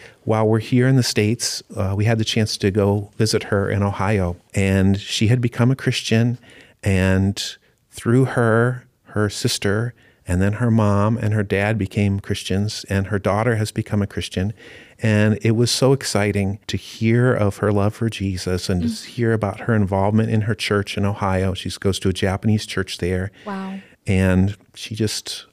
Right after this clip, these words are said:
Speaker 1: looked at us, and with tears in her eyes, she said, "Thank you so much for leaving your home country and coming to Japan to tell me about Jesus." And that, um, that is the work of God. And it was so encouraging to us to be able to see that.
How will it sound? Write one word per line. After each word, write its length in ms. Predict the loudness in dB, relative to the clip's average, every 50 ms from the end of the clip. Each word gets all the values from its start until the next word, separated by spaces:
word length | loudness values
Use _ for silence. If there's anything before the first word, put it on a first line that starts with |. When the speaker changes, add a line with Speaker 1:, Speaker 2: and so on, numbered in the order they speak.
| _ _
Speaker 1:
looked 180 | -2 -2 0 0
at 80 | 2 2
us, 260 | 2 2 0 0 2
and 80 | 2
with 140 | 2 2 2
tears 380 | 0 0 2 2 2 0 0 0
in 60 | 2
her 60 | 2 4
eyes, 260 | 4 4 2 2 0
she 160 | -2 -6 -8
said, 200 | -6 -4 -4 -2
"Thank 240 | 0 0 -2 0 -2
you 80 | -4
so 200 | -6 -4 -2 0 2
much 540 | 2 2 2 0 -2 -4 -6 -6 -8 -10 -12
for 160 | -8 -4 -4 -2
leaving 360 | 0 2 2 2 4 4 4
your 120 | 4 2 2
home 240 | 0 0 0 0 0
country 520 | 0 -2 -4 -4 -4 -4 -6 -6 -6 -8 -12 -18 -20 -20 -20 _ _ _ -4
and 140 | -4 -2
coming 280 | -2 -2 0 0 0 0
to 100 | -4 -6
Japan 580 | -10 -14 -10 -4 -4 -2 -2 -2 -2 -4 -6 -8 _ -20 -20 -20 _ _ _ _
to 120 | -14 -12
tell 220 | -6 -4 -2 0
me 140 | 0 0 0
about 300 | 0 -2 -4 -6 -6 -8
Jesus." 800 | -4 -4 -4 -4 -4 -6 -8 -8 -8 -8 -8 -10 -12 -12 -14 -16 -20 _ _ _ _ _ _ _ -8
And 400 | -4 -2 -2 0 0 0 0 -2 -4 -4
that, 420 | -4 -4 -4 -4 -6 -8 -8 -6
um, 380 | -4 -4 -4 -4 -6 -10 -14 -20 _ _ _ _ _ _ _ _ _ _ _ -2
that 240 | -2 -2 0 0
is 300 | 0 0 0 0 -2 -6
the 100 | -4 -4 -2
work 280 | 0 0 -2 -2 -4
of 140 | -8 -8 -6 -2
God. 480 | -2 0 0 0 -2 -4 -6 -10 -14 -18 _ _ _ _ _ _
And 240 | -4 -2 0 0 0
it 80 | 0 -2
was 140 | -4 -4 -2
so 200 | 0 2 2 2
encouraging 720 | 0 0 -2 -2 -2 -2 -2 -4 -4 -6 -6 -6 -6 -6
to 120 | -8 -6 -4
us 260 | -4 -4 -4 -6 -10
to 80 | -12 -8
be 100 | -6 -6
able 160 | -4 -4 -6
to 80 | -6 -6
see 400 | -6 -6 -4 -4 -4 -4 -6 -6
that. 540 | -6 -6 -8 -8 -8 -10 -12 -14 -16 -16